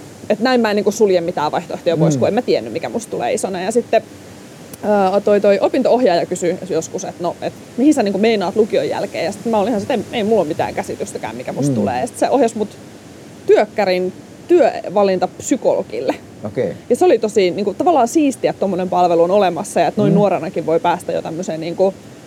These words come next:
Speaker 1: ammattiavuun pariin.
Speaker 2: Niin.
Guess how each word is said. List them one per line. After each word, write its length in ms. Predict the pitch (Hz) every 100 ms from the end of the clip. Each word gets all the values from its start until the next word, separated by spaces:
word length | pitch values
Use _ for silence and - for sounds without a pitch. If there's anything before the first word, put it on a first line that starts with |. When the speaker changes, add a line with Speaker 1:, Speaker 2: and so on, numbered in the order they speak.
| - - -
Speaker 1:
ammattiavuun 1500 | 240 240 220 214 240 - - 294 269 269 - 262 254 214 -
pariin. 600 | 147 147 165 170 170 180
Speaker 2:
Niin. 100 | 139